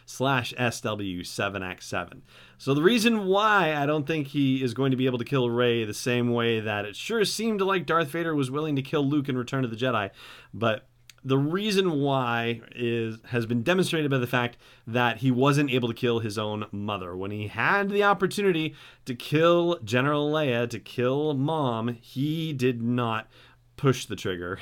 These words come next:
<laughs> in this case. It was one of his wingmen, and I actually had a moment of, like, "Wow, is he gonna get so mad about that that he's gonna kill his own wingman for it?" But no, actually, as it turns out,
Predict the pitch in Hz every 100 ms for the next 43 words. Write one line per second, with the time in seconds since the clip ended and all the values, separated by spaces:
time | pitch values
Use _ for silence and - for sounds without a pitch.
0 | - - _ - 127 120 113 101 98 -
1 | 90 92 - - - - 135 117 160 156
2 | 131 120 147 131 110 110 127 160 190 -
3 | 156 135 135 131 143 135 120 113 110 110
4 | 101 - - - - - 117 170 135 131
5 | 170 175 175 156 139 160 143 143 143 143
6 | 139 139 139 131 123 113 117 101 _ -
7 | 147 143 135 139 120 120 127 151 156 143
8 | 156 170 165 123 113 110 110 113 104 104
9 | 160 180 185 185 175 156 139 226 262 233
10 | 190 190 190